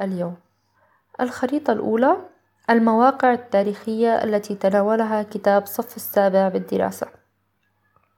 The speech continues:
تشير الخطوط المنقطة عليها إلى الحدود السياسية الحالية بين الدول العربية.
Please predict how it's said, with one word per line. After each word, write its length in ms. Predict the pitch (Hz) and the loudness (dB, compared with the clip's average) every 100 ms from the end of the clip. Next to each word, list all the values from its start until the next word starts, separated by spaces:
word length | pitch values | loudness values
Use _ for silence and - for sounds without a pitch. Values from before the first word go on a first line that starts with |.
| _ _ - _ - - - _ | _ _ -20 _ -20 -20 -20 _
تشير 360 | - 226 330 330 | -10 0 2 4
الخطوط 500 | 247 - 233 247 247 | 2 0 -2 0 2
المنقطة 600 | 220 214 226 - 226 208 | 0 -2 -6 -4 0 2
عليها 640 | 185 190 202 220 240 269 | 4 2 2 0 2 2
إلى 180 | - 196 | 2 2
الحدود 400 | 190 - 202 220 | 0 -2 -4 -4
السياسية 720 | 185 - 208 190 190 220 214 | -6 -8 -4 -4 -4 -4 -2
الحالية 540 | 196 - 196 202 214 214 | -2 -2 -4 0 0 0
بين 220 | 196 185 | 0 -2
الدول 340 | 180 196 190 | -2 0 2
العربية. 680 | 175 170 180 180 185 190 185 | 2 0 -2 -4 -6 -8 -10